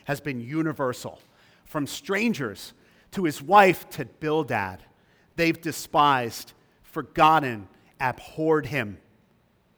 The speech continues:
They've failed him. When dealing with the suffering, it's important to realize that you may be alone in your response to the sufferer, especially if he seems to deserve it.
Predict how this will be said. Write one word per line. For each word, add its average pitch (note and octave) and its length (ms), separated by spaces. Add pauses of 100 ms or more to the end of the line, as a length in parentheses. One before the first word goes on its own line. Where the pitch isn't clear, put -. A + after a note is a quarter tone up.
(120)
They've B2+ 200
failed C3+ 720
him. F2+ 400 (2250)
When D#3 160
dealing B3 380
with A3+ 140
the F#3+ 80
suffering, C3 640
it's - 160
important F3 540
to E3 100
realize A#2+ 640 (600)
that C#3+ 160
you D#3+ 180
may F#3 180
be E3+ 140
alone C#3 580
in A#2 160
your A#2 80
response A#2+ 500
to A#2+ 100
the A2 80
sufferer, G#2+ 520 (800)
especially C#3+ 640
if A2+ 140
he A#2 100
seems A#2+ 460
to A#2 100
deserve G#2 520
it. - 220